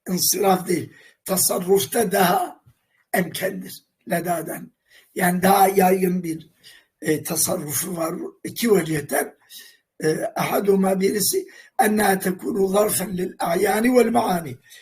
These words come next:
Yukarıda geçmişti. Hani huduri manevi, huduri maddi demişti ya. Dolayısıyla bu inde hem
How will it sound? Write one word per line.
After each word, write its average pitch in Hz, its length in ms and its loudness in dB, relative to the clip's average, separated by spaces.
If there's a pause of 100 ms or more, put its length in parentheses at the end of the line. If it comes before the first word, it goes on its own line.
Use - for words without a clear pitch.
(120)
Yukarıda 185 440 0
geçmişti. - 840 0 (360)
Hani 190 280 -2
huduri 196 460 4
manevi, 190 460 2
huduri 180 460 -2
maddi 180 500 -2
demişti 208 460 0
ya. - 280 -4 (540)
Dolayısıyla 185 800 0
bu 196 340 -2 (240)
inde 180 500 0 (880)
hem 196 400 -4